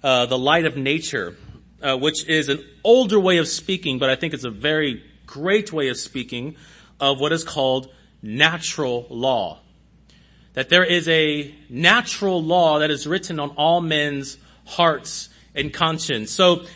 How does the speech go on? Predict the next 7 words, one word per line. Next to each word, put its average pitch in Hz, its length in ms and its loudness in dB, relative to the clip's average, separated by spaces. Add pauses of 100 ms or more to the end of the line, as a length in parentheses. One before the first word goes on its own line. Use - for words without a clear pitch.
just 254 300 6
as 214 300 4
the 175 100 4
knowledge 190 400 4
of 185 140 0
God's 185 260 4
existence, 131 960 -2